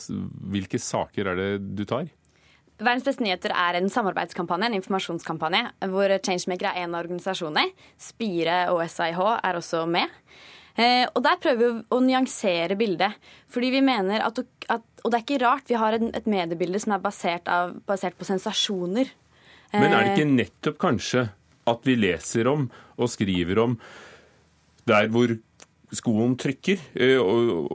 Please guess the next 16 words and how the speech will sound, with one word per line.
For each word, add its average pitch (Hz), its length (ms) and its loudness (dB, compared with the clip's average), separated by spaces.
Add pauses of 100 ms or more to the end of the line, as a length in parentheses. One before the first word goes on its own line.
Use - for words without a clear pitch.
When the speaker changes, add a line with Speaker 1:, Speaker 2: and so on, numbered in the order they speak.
(120)
Speaker 1:
og 120 160 2
fortsatt 113 400 -2
er 92 140 2
det 107 100 2
mange 104 400 2
konflikter 117 640 0
og, 104 720 0
og - 60 0
katastrofer 101 540 -4
som - 160 -4
ikke - 180 -6
skrives 98 320 -2
om 131 80 -2
før 110 220 0
en 104 100 2
ny, 95 180 0